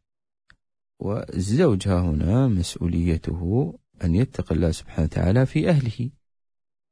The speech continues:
فينفق عليهم من ماله وينفق عليهم مما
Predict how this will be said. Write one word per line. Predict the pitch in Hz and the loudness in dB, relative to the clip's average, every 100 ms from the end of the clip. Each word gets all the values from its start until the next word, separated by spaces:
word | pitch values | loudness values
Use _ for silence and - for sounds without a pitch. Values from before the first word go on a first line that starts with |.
| _ | _
فينفق | - 117 160 147 127 123 101 | -4 2 4 2 0 0 2
عليهم | 87 82 87 107 107 131 135 - | 2 4 4 4 4 2 2 0
من | 90 87 110 131 | 2 4 4 4
ماله | 139 180 113 95 95 120 - _ _ _ - _ _ _ | 4 2 0 0 -2 -4 -8 _ _ _ -20 _ _ _
وينفق | - 95 95 95 95 92 120 151 113 92 - | 2 4 6 6 4 4 4 2 0 -2 -2
عليهم | 78 80 85 90 95 113 127 | 0 0 2 2 2 2 2
مما | - 135 135 85 82 90 123 180 | 0 2 2 2 2 4 2 0